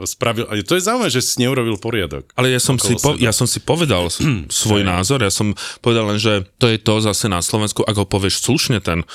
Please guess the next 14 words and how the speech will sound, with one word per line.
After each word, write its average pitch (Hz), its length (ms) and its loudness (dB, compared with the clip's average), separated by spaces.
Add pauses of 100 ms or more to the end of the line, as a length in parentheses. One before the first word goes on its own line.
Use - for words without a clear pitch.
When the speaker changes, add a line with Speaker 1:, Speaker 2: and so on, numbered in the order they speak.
(300)
Speaker 1:
Hej. 90 160 -6
Speaker 2:
nejakú 95 180 -2
pripomienku, 98 720 0
názor, 98 480 0
niečo, 95 320 -2
tak 113 180 -2
oni 117 300 -2
sa, 117 140 -2 (260)
tí - 160 -6
ľudia, 110 400 0 (320)
nehovorím, 101 320 0
že 87 160 -2
všetci - 320 0
tam, 101 320 -2